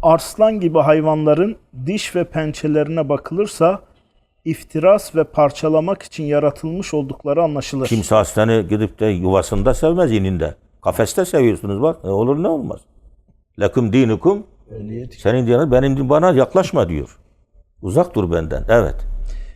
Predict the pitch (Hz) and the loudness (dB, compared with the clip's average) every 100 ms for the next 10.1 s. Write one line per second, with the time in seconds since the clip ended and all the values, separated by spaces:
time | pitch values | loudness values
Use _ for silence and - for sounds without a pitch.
0 | - - - _ _ - 131 190 - - | -20 -20 -20 _ _ -6 0 0 -2 0
1 | 175 170 180 196 233 285 - - 92 92 | 4 4 4 2 0 -2 -12 -2 2 2
2 | 78 64 58 - - 139 - - 117 175 | 0 -2 -8 -10 -6 -6 -6 -10 -2 -2
3 | 208 180 156 143 135 143 - 156 151 - | 0 2 4 4 4 0 0 4 4 4
4 | 160 - 185 175 135 - 196 180 143 139 | -4 -4 -6 -4 -6 -2 -2 0 -2 -2
5 | 143 - 156 165 139 - 139 151 147 160 | -4 -2 0 2 0 2 4 4 4 4
6 | 120 95 92 87 107 127 113 139 160 180 | 4 4 2 2 2 4 2 2 2 2
7 | 214 - 156 - 165 156 156 147 165 175 | -2 -4 -10 -6 -2 2 2 2 -4 -6
8 | 190 151 127 147 170 - 160 123 135 147 | -4 -2 -2 -4 -6 -6 -4 -2 2 2
9 | 165 165 160 156 156 151 170 147 151 180 | 4 4 4 4 2 4 4 4 2 -2